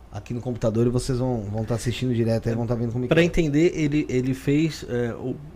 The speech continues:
Speaker 2: o, uma, um campo ali
Speaker 1: É, é.
Speaker 2: pra esse duplo
Speaker 1: É
Speaker 2: do,
Speaker 1: como é,
Speaker 2: do programa,
Speaker 1: é, é como se ele
Speaker 2: né,
Speaker 1: criasse
Speaker 2: no
Speaker 1: outro, outra, outra,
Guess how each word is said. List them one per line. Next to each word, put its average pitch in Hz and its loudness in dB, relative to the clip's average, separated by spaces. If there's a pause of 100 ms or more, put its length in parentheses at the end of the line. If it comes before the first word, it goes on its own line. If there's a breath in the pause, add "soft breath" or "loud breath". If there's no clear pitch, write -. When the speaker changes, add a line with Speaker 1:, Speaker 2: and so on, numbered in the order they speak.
Speaker 2:
o, 104 -8 (500)
uma, 110 0
um 120 -4
campo 135 2
ali 123 2 (200)
Speaker 1:
É, 131 -4 (400)
é. 117 -6
Speaker 2:
pra 147 6
esse 160 4
duplo 185 4 (160)
Speaker 1:
É - 2
Speaker 2:
do, 147 4
Speaker 1:
como 151 6
é, 151 6
Speaker 2:
do 147 0
programa, 139 8
Speaker 1:
é, 143 6
é 151 4
como 165 4
se 160 2
ele 160 4
Speaker 2:
né, 147 0
Speaker 1:
criasse 156 4
Speaker 2:
no 180 8
Speaker 1:
outro, 185 0
outra, 160 -6
outra, 165 -4